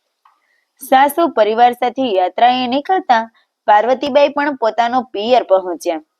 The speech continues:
તેના પિતાએ તેને દેખતા જ આશ્ચર્ય જ સાથે અને ખુશ થતા થતા કહ્યું, "અરે બેટા, તું આમ અચાનક?" "હા પિતાજી, મારા સાસુને એ બધા યાત્રાએ ગયા,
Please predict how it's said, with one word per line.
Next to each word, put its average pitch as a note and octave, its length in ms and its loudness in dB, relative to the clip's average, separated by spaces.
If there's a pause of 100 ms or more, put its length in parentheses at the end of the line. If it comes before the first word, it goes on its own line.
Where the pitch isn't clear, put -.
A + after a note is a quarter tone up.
(400)
તેના F#3+ 220 0
પિતાએ G3+ 640 2
તેને F#3+ 300 -6
દેખતા F#3 460 0
જ G#3+ 60 -4 (200)
આશ્ચર્ય A3 600 0
જ G3+ 40 -8
સાથે A#3 640 -2 (400)
અને D4 140 0
ખુશ D#4 480 0
થતા A3+ 240 4
થતા G3 320 2
કહ્યું, G3+ 340 -4 (100)
"અરે F#3+ 260 -2
બેટા, F#3+ 480 0 (460)
તું D4 420 -2
આમ B3 180 0 (140)
અચાનક?" D4 540 2 (520)
"હા A#3 180 0
પિતાજી, F#3 640 -2 (320)
મારા A3+ 260 4
સાસુને A#3+ 600 0
એ B3 40 -4
બધા B3 360 2
યાત્રાએ A#3 540 2
ગયા, C4+ 380 0